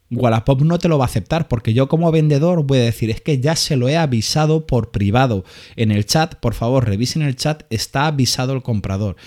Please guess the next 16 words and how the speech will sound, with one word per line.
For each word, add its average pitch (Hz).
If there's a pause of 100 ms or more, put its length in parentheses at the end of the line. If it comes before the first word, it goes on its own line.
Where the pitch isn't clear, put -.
(160)
Entonces 127
no 135
va, 107 (500)
Wallapop 113
va 139
a -
determinar 139 (260)
que 120
ya 123
estás 135
avisado, 135
que -
has 117
aceptado 127
la 131
compra 175